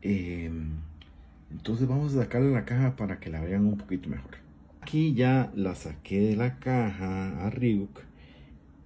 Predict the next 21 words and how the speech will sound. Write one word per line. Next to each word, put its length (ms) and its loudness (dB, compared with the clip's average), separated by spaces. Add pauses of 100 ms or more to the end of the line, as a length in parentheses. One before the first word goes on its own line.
Em, 640 -4 (480)
es 240 -6
una, 320 2 (760)
una 260 0
figura 460 0
fuerte, 760 2
es 140 0
como 200 2
una 200 2
resina. 680 0 (840)
Es 380 -10
muy 200 8
bonita, 460 2
muy 300 6
detallada. 840 -2 (640)
Que 160 -10
vean 300 -2
aquí, 320 -4
vean, 320 -2
tiene 420 -6
aquí 320 -10